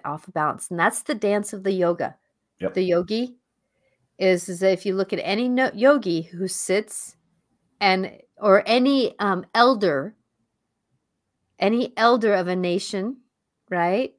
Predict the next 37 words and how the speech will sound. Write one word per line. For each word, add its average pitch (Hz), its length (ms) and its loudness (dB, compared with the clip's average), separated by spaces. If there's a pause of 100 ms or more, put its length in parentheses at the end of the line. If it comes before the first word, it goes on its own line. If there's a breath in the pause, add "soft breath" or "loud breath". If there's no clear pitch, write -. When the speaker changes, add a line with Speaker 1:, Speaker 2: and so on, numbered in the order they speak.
(180)
Speaker 2:
Mm-hmm. 117 320 -4 (220)
Speaker 1:
What 196 140 0
do 226 80 -2
they 247 180 0
do? 247 420 -2 (220)
They 139 120 -10
sit - 600 -10 (500)
and 185 180 -6
they 196 120 -2
witness. - 640 -10 (1040)
Speaker 2:
Yep. - 120 -6
Speaker 1:
They 185 100 0
watch 160 320 -4
the 170 100 -4
world 170 320 0
around 262 380 4
them 190 360 -6 (140)
walk 151 300 -8
around, 214 540 -2 (320)
but 135 100 -8
what 151 180 -6
do 165 80 -4
they 170 180 -2
do? 160 360 -4 (160)
They 156 120 -2
let 165 340 0 (540 soft breath)
people 247 520 0
and 185 200 -2
energy 185 400 -6
come 185 220 -10
to 175 120 -10 (100)
them. 165 400 -4 (480)
They 180 140 4
don't 170 220 -2
go 165 160 -4
to - 240 -10
it, - 460 -6